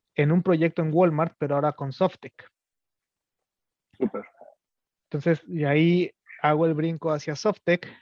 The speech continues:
Speaker 1: en un proyecto en Walmart. Estoy ahí u-, un año con ellos y, pues, eh, les empieza a gustar mi trabajo, eh, pues, como desarrollo y demás. Y entonces Walmart me hace una oferta para volverme interno.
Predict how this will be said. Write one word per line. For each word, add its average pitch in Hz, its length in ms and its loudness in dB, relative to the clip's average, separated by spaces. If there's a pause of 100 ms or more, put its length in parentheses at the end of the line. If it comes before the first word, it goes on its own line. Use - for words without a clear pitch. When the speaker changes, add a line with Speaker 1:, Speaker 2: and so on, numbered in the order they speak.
(220)
Speaker 1:
en 139 340 -4
un 151 100 -4
proyecto 151 440 0
en 151 120 -4
Walmart. 180 480 -2 (440)
Estoy 151 400 -6
ahí 151 320 0
u-, 147 240 -8
un 151 300 -4
año 170 320 2
con 151 180 0
ellos 202 460 -4 (1160)
y, 214 220 2
pues, 170 260 0 (180)
eh, 156 300 2
les 147 260 -4
empieza 165 280 0
a 165 40 0
gustar 147 280 0
mi 147 100 -4
trabajo, 226 880 2
eh, 135 480 -4 (540)
pues, 135 200 -8 (680)
como 147 240 -4
desarrollo 190 560 0
y 175 80 4
demás. 180 360 0 (920)
Y 151 60 -2
entonces 165 320 0
Walmart 156 440 2
me 147 120 -6
hace 143 220 -6
una 143 160 -4
oferta 147 440 -2
para 135 160 -8
volverme 131 360 -6
interno. 147 400 -4